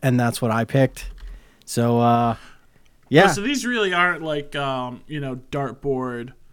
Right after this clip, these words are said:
Speaker 2: sort of guesses. Like, there is kind of, like,
Speaker 1: There's a little research usually involved.
Speaker 2: Mm.
Speaker 1: Like, five minutes of research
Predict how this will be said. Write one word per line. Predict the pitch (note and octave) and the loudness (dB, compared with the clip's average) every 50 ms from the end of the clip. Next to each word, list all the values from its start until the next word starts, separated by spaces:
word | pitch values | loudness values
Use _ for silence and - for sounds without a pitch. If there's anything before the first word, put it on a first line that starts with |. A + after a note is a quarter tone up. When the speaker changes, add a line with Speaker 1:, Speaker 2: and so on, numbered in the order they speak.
| - - - - - - - - | -20 -20 -20 -20 -20 -20 -20 -20
Speaker 2:
sort | - - - D3+ C3+ B2+ | -16 -10 -8 -8 -6 -8
of | B2 B2+ | -8 -10
guesses. | - D3 C#3 C3+ C3+ - - C3 A2+ A2 - | -8 -6 -6 -6 -6 -8 -10 -10 -12 -12 -10
Like, | C#3+ B2+ C3 C3+ | -12 -12 -10 -8
there | D#3 D#3 E3+ | -6 -4 -4
is | F3+ E3 C#3 - | -4 -4 -6 -8
kind | - D#3 D3 C#3 C3+ C3 C3 | -8 -8 -6 -6 -6 -8 -10
of, | B2 - - | -12 -12 -12
like, | B2 G#2+ G2 G2 F#2+ - - - - | -12 -10 -10 -10 -12 -14 -20 -6 0
Speaker 1:
There's | A#3+ B3 A#3 | 2 4 4
a | A#3+ | 4
little | A#3+ A3+ G#3+ G3 F#3+ F3+ | 6 6 6 6 6 4
research | D3+ D3 C#3+ C#3 C3+ - D#3 C#3 C3+ - - | 4 4 2 2 2 2 0 0 0 0 0
usually | D#3 C#3+ C#3 C3+ C#3+ C#3 C3+ | 0 0 0 0 0 0 0
involved. | C3+ C3 C3 C3+ C3 C3 C3 B2+ B2 - - - _ _ _ _ _ _ _ _ _ _ _ _ _ _ _ _ _ _ - | 0 0 0 0 0 0 0 -2 -4 -10 -18 -20 _ _ _ _ _ _ _ _ _ _ _ _ _ _ _ _ _ _ -20
Speaker 2:
Mm. | C3 C3 B2+ B2+ A#2+ A#2+ B2 B2+ - | -18 -18 -18 -18 -18 -18 -20 -4 2
Speaker 1:
Like, | B3+ A#3+ - - | 2 2 2 0
five | - - E3+ D3+ D3+ C#3+ | 2 2 4 4 4 2
minutes | D3 C#3 C3+ C3+ C3 - | 2 2 2 0 0 -2
of | C3 A2 | -6 -4
research | A#2+ A#2+ A#2 - - - C3 C3 B2+ - - - | -2 -2 -2 -2 -2 -2 -2 -2 -2 -4 -6 -10